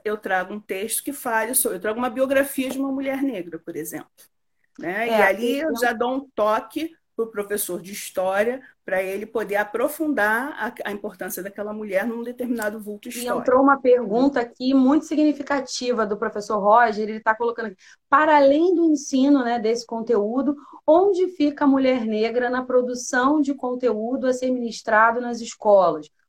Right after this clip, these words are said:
Speaker 2: Como ocupar a academia? Né? É, ela tem
Speaker 1: Eu acho
Speaker 2: essa, essa pergunta dele veio até de encontro com a próxima pergunta que eu ia te fazer. Mas eu achei que tem várias coisas pra gente destrinchar aí, né?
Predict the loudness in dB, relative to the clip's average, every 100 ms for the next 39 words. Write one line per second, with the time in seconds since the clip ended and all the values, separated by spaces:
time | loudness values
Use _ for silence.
0 | _ 4 4 6 2 0 -2 4 6 6
1 | 2 -2 -4 0 -2 0 -2 -2 -2 -2
2 | -4 -8 _ _ _ -4 0 0 0 0
3 | 2 4 4 2 0 2 0 0 -2 -4
4 | -4 -2 2 2 2 4 4 4 4 2
5 | 4 2 4 4 4 2 0 2 2 2
6 | 2 0 -2 -2 -4 -8 -2 -2 2 0
7 | -2 2 2 4 2 0 -2 -8 _ _
8 | -12 -8 0 2 4 2 2 0 -2 -4
9 | -8 _ 0 0 0 0 4 4 2 -2
10 | -4 -4 -6 -4 -4 -6 -10 -6 -4 -4
11 | 0 2 2 0 -2 -2 -4 -6